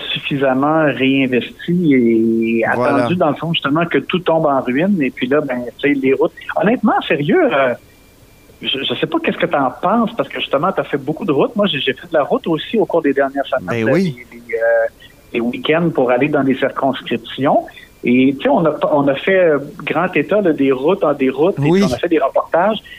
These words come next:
Speaker 1: J'ai quand même trouvé qu'il y avait de l'amélioration. Tu sais, le gouvernement caquiste, euh, s'est vanté à quelques reprises de, de mettre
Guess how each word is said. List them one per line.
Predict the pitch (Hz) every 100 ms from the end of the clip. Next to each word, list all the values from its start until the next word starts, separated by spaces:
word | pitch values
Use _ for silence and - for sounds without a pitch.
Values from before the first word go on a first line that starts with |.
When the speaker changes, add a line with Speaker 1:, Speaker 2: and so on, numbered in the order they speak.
| -
Speaker 1:
J'ai | 117 147
quand | 151 226 247
même | 302 320 202
trouvé | - 170 156 147 185 202 - - -
qu'il | 131
y | 143
avait | 135 170 170 120 117
de | 170
l'amélioration. | 185 170 160 143 139 123 120 - 170 190 190 - - - - -
Tu | 196
sais, |
le | 185
gouvernement | 151 160 165
caquiste, | 190 151 - 208 208
euh, | 156 139 139 127
s'est | 143
vanté | 127 143 135 185
à |
quelques | 160 139 139
reprises | 127 - 160 165
de, | 131
de | 120 120
mettre | 147